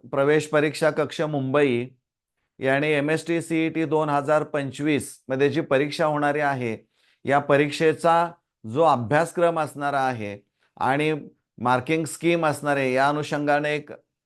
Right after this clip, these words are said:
दोन दिवसापूर्वीच एक नोटिफिकेशन जाहीर केलेलं आहे. तर त्या अनुषंगानं नेमका अभ्यासक्रमामध्ये काय बदल केलेला आहे, वाढ केलेली आहे, कमी केलेली आहे, त्या अनुषंगानं चर्चा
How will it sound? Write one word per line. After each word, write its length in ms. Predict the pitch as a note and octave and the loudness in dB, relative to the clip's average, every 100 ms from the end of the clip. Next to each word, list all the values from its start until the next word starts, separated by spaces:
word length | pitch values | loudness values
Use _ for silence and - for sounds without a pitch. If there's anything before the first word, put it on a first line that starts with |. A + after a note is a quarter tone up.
| _ _ _ | _ _ _
दोन 260 | - C3+ D#3 | -2 0 2
दिवसापूर्वीच 680 | D#3 D3 D3+ D3 D3+ D#3 D#3 | 2 2 2 2 0 0 -2
एक 120 | D#3 | -2
नोटिफिकेशन 1120 | D3 B2+ D3 C#3+ C#3+ C#3+ D3 D3+ D3+ D#2+ A2 | -2 -2 -2 -4 -2 -2 -2 -6 -8 -8 -2
जाहीर 300 | A#2 B2+ D#3 | 0 2 2
केलेलं 400 | D3+ D3 C#3 C3+ | 2 0 0 0
आहे. 320 | B2+ A#2+ G#2+ F#2+ _ _ _ _ - | 0 0 -6 -8 _ _ _ _ 0
तर 120 | D3 | 0
त्या 340 | D3 D3 D#3+ | 2 4 4
अनुषंगानं 840 | E3+ D#3 D#3+ D#3 D#3 D#3 D#3 D3+ D3 | 4 2 0 -2 -2 2 2 2 0
नेमका 340 | C#3 C3+ D3+ | -2 0 -2
अभ्यासक्रमामध्ये 880 | C#3 B2 D3+ D3+ D3+ D3+ D3+ D3 D3+ | -2 -2 -2 -2 -4 -4 -4 -4 -2
काय 200 | D3 D#3 | -2 0
बदल 380 | C#3 C3 D#3 | 0 2 0
केलेला 380 | D#3+ E3 D3 C#3+ | 2 0 0 2
आहे, 520 | C3 A#2+ A2 G2+ - _ _ _ - | 2 0 -4 -6 -10 _ _ _ -2
वाढ 260 | A2+ C#3 | 2 4
केलेली 380 | C#3+ D3+ D3 D3+ | 4 2 2 2
आहे, 280 | D3 D3 D3 | 2 2 0
कमी 300 | D3 C#3 D3 | -2 -4 -4
केलेली 260 | D3 C#3 C#3+ | -4 -2 -2
आहे, 100 | C#3+ | -2
त्या 200 | C#3+ C#3+ | 0 -2
अनुषंगानं 580 | D3 D3 D3 C#3+ C#3+ | -2 -6 -6 -2 -2
चर्चा 480 | C#3 C#3 A#2+ B2 A2+ | 0 -2 0 -2 -2